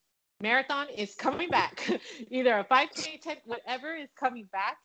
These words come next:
here locally, that is the first race I'm signing up for. And, but I'm still having my marathon training, because my only hope is that, uh, it,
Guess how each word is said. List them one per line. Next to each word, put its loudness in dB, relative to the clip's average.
here -2
locally, -4
that 8
is 0
the -2
first 0
race -4
I'm -6
signing 0
up 2
for. 4
And, 10
but 4
I'm 2
still -4
having -2
my -10
marathon -10
training, -8
because -4
my 2
only 2
hope 4
is -2
that, 10
uh, 0
it, -8